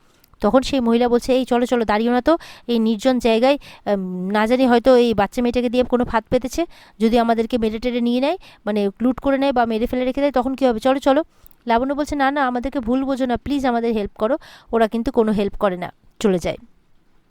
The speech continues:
এরপরে যত গাড়ি যাচ্ছে সবাইকে হেল্প, হেল্প বলে চিৎকার করছে লাবণ্য। জোরে জোরে চিৎকার করছে তো, একবার চিৎকার করাটা কিন্তু দীপার কানে গিয়ে পৌঁছয়। মানে ততক্ষণে কিন্তু দীপার গাড়িও তাদের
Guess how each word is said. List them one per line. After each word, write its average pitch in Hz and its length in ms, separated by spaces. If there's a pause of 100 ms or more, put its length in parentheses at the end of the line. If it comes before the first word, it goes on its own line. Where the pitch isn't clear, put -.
(140)
এরপরে 247 300
যত 220 260
গাড়ি 240 200
যাচ্ছে 247 240
সবাইকে 240 360
হেল্প, 214 260
হেল্প 214 140
বলে 214 160
চিৎকার 202 320
করছে 185 220
লাবণ্য। 165 380 (540)
জোরে 226 220
জোরে 254 140
চিৎকার 269 320
করছে 302 220
তো, 277 220 (240)
একবার 277 320
চিৎকার 233 380
করাটা 220 260
কিন্তু 277 340
দীপার 214 320
কানে 190 240
গিয়ে 180 160
পৌঁছয়। 190 440 (1600)
মানে 196 140
ততক্ষণে 247 480
কিন্তু 277 220
দীপার 233 320
গাড়িও 269 360
তাদের 233 280